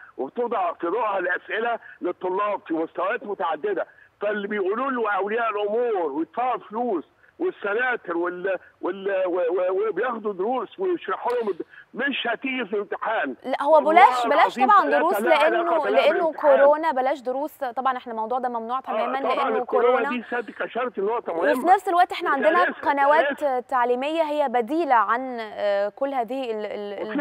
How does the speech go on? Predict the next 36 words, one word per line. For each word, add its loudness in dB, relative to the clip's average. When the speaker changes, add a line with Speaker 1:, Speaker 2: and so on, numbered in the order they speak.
Speaker 2:
الدروس. 0
Speaker 1:
الأسئلة -2
يا -2
أستاذة، -6
Speaker 2:
وفيها 0
Speaker 1:
فيها 6
الأسئلة 4
Speaker 2:
الأسئلة، 6
Speaker 1:
وفيها -2
التدريبات. 2
Speaker 2:
ولكن 0
هي 4
ال-، -2
لازم 2
الطالب -4
يقرأ -2
الكتاب -4
يا، -6
يا -6
دكتور، -2
احنا -14
ما -10
ينفعش -4
نقول -4
إن -2
هي -4
بعيدة 2
Speaker 1:
الكتاب 0
Speaker 2:
عن -4
Speaker 1:
لا، -2
Speaker 2:
إيه. -4
Speaker 1:
الكتاب -6
مش -6
هو، -2
الكتاب -6
ده -4